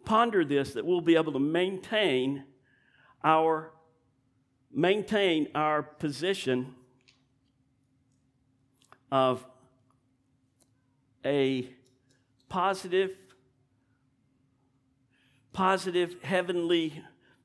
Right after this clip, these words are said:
biblical perspective. But we need to know that the first thing that's gotta happen is we're born again.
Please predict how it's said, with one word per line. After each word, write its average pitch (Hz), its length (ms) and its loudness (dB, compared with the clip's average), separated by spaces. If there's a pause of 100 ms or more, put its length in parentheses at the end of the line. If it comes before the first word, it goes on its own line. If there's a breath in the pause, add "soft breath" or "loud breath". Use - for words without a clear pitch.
biblical 156 440 -2
perspective. 135 840 -4 (960)
But 156 220 -2 (180)
we 175 120 2
need 190 220 0
to 175 60 -4
know 151 220 4
that 135 180 -2
the 139 60 -12
first 170 320 -8
thing 160 160 0
that's 135 140 -4
gotta 139 240 0
happen 135 380 -6
is 113 140 -10
we're 123 200 -4
born 123 280 -2
again. 117 380 -4